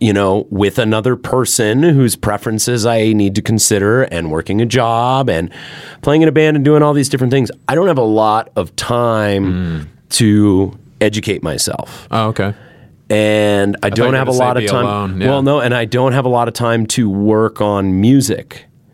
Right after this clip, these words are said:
Speaker 2: Yeah.
Speaker 1: So I like traffic because it forces me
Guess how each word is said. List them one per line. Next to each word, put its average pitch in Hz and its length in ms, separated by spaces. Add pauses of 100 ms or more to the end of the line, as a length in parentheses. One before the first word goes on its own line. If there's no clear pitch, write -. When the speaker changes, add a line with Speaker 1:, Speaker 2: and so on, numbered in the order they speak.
(160)
Speaker 2:
Yeah. 76 200 (220)
Speaker 1:
So 107 920 (180)
I 151 420
like 117 840 (440)
traffic 143 800 (360)
because 107 420
it 104 180
forces 135 760
me 104 520